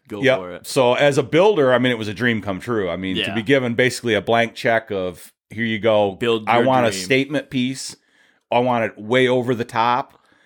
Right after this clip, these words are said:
Speaker 2: You know, and I did
Speaker 1: Yeah,
Speaker 2: stuff on,
Speaker 1: that'd
Speaker 2: you
Speaker 1: be
Speaker 2: know,
Speaker 1: pretty awesome.
Speaker 2: the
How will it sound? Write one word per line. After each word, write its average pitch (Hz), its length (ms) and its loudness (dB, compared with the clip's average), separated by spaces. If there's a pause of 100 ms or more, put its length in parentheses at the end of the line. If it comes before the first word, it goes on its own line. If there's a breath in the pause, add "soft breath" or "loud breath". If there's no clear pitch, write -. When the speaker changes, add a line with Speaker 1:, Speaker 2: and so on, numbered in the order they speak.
(440 soft breath)
Speaker 2:
You 113 120 -2
know, 107 180 2
and 104 220 0
I 110 120 4
did 120 240 0
Speaker 1:
Yeah, 101 60 -8
Speaker 2:
stuff 120 260 2
on, 117 100 2
Speaker 1:
that'd 127 120 0
Speaker 2:
you 113 60 2
Speaker 1:
be 110 40 0
Speaker 2:
know, 110 80 0
Speaker 1:
pretty 110 200 -6
awesome. 107 380 -10
Speaker 2:
the 117 60 -8